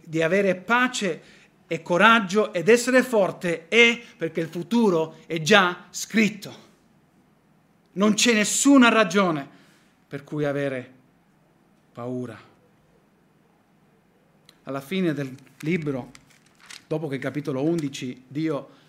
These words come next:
elenca più di centotrentacinque profezie che si sono ade-, poi adempiute alla lettera alcune centinaia di anni prima, le parole vengono dette a Daniele: "Beato chi aspetta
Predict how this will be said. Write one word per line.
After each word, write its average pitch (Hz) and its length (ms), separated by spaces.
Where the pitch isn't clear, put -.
elenca 151 500
più 170 160
di 160 160
centotrentacinque 147 1160
profezie 139 720
che 127 100
si 127 160
sono 160 280
ade-, 127 180
poi 165 240
adempiute 135 540
alla 131 240
lettera 151 400
alcune 147 360
centinaia 147 600
di 143 100
anni 139 220
prima, 180 360
le 139 140
parole 143 600
vengono 139 540
dette 143 320
a - 20
Daniele: 135 460
"Beato 143 420
chi 135 120
aspetta 175 680